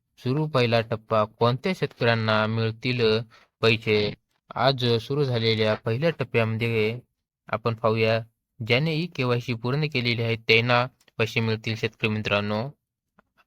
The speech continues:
आधार लिंक पूर्ण केलेले आहे त्यांना बी पैसे मिळतील. बँक खाते डीबीटीद्वारा सहस्त्रित पात्र जमिनीच्या सात बारा किंवा आरओआर मध्ये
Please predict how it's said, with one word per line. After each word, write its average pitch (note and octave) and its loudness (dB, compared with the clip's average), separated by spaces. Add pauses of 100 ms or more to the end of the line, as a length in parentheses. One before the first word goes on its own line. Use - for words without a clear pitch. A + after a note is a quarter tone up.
(160)
आधार B2+ 0 (320)
लिंक C3+ -2
पूर्ण A#2 -2
केलेले A2+ 2
आहे A2+ 2
त्यांना A2+ 4
बी A#2 -8
पैसे A2 -2
मिळतील. A2 -2 (640)
बँक C#3+ 2
खाते A2+ 0
डीबीटीद्वारा A#2+ 0
सहस्त्रित A#2+ -4
पात्र B2 0 (360)
जमिनीच्या A#2 0
सात B2 -2
बारा C#3+ 0
किंवा A2+ 0 (1160)
आरओआर A#2 4
मध्ये A2 0